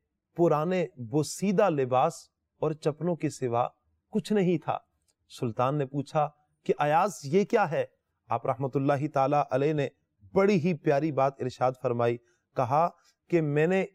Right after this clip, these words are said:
ان کپڑوں کو اور ان جوتوں کو اس لیے رکھا ہے کہ میں جب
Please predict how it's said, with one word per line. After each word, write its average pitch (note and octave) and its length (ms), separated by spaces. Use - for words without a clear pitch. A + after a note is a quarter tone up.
ان F#3+ 240
کپڑوں F#3 440
کو G3 340
اور D3 300
ان D#3+ 200
جوتوں D#3+ 340
کو F#3+ 200
اس E3+ 200
لیے D3+ 300
رکھا C#3+ 400
ہے C#3+ 180
کہ D#3 160
میں C3 200
جب C3+ 180